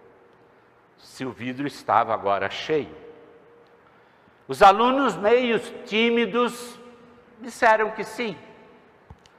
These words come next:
Foi daí então que o professor pegou uma embalagem com areia. E ao derramá-la no vidro, a areia preencheu todos os últimos espaços que ali havia ainda.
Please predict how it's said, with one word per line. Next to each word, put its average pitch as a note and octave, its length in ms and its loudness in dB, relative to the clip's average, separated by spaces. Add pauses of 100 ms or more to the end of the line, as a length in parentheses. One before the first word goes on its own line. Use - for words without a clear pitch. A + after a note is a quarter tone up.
(960)
Foi F#3+ 180 4
daí A3 240 8
então A#3 340 4
que A3+ 100 0
o A3 60 4
professor G#3 580 4
pegou G3+ 920 4
uma F#3+ 180 0
embalagem F3+ 760 4
com F#3 260 0
areia. F#3+ 500 4 (1300)
E A#2 140 4
ao D#3+ 140 12
derramá-la F3 840 8
no C#3+ 160 -2
vidro, C#3 540 -2 (360)
a E3+ 100 6
areia G3 520 6
preencheu G#3 1120 2 (720)
todos C4 340 -2
os F#3 180 -4
últimos A3 480 -2
espaços - 800 -2
que D3 140 -4
ali A#2 280 0
havia G2 400 -4
ainda. E2 340 -12